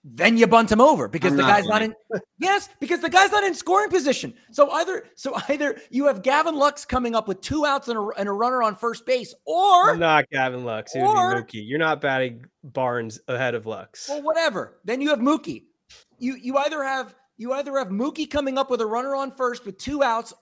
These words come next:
Speaker 1: or he comes up with two outs and a runner on second. What would you rather have?
Speaker 2: I want two chances at a hit.
Speaker 1: You're not getting it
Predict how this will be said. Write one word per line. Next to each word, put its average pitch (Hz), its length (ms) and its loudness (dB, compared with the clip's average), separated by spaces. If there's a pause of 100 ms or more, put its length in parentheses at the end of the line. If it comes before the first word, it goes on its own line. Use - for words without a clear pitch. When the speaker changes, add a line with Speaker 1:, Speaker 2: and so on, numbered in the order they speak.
Speaker 1:
or 359 640 2 (400)
he 240 100 -8
comes 269 300 -4
up 294 140 2
with 269 100 -10
two 285 220 -4
outs 285 200 0
and 254 100 -6
a - 20 -6
runner 254 260 0
on 247 80 -4
second. 240 320 -6
What 202 140 -8
would 185 100 -8
you 196 80 -12
rather 175 240 -4
have? 135 240 -8 (380)
Speaker 2:
I 120 100 -6
want 139 260 -2
two 143 140 -2
chances 123 460 -4
at 107 80 -4
a 104 80 -6
hit. 95 360 -8 (1200)
Speaker 1:
You're 180 120 -4
not 240 200 6
getting 220 300 4
it 117 300 -10